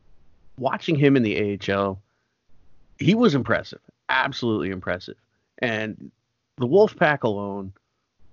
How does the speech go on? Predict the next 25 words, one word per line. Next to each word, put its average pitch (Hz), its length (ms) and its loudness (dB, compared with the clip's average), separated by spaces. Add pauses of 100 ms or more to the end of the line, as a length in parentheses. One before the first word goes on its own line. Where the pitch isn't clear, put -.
(120)
they're 143 240 2
a 131 40 -2
powerhouse. - 640 -8 (180)
I 98 100 -6
mean, 101 340 -10 (400)
the 110 80 -2
stats 131 340 0
might 120 180 -2
not 120 160 -2
reflect 104 400 -6
it, 104 120 -6
but 104 80 -6
when 107 120 0
you 143 100 0
see 160 180 -4
these 147 180 0
guys 123 300 2
play, 104 500 -4
they 101 140 -8
play 120 240 -8
really 117 240 -2
well 104 200 0
together. 104 460 0
They're 98 180 -6
strong. 107 600 -4